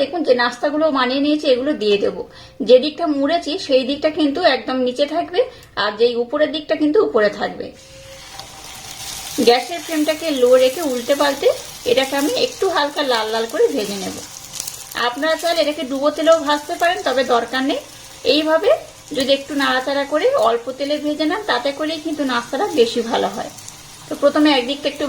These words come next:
ভালোভাবে হতে দেব, তারপর আমি অপর দিকটা খুব সুন্দর করে উল্টে পাল্টে লাল লাল করে ভেজে নেব। দেখুন একদিকটা কিন্তু একটু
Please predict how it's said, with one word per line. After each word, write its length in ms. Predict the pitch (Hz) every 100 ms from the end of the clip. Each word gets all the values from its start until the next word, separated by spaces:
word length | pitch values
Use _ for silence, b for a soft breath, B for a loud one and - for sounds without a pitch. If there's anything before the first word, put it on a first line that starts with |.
| 277
ভালোভাবে 340 | 262 269 285 277
হতে 160 | 285 302
দেব, 140 | 311 302 605 - - - -
তারপর 300 | 277 311 349 285
আমি 120 | 302 285
অপর 180 | - 240
দিকটা 200 | 254 220 320
খুব 120 | - 277 -
সুন্দর 260 | 240 233 240
করে 120 | 269 330
উল্টে 220 | 240 214 233
পাল্টে 240 | 233 226 320
লাল 140 | 240 214
লাল 140 | 220 220 220
করে 120 | 440 294
ভেজে 220 | 285 202
নেব। 140 | 196 233 - - - - - - - - - - - - - - - - - - - - - - - - - -
দেখুন 200 | 262 302 311
একদিকটা 300 | 240 240 277 285
কিন্তু 140 | 294 294
একটু 100 | -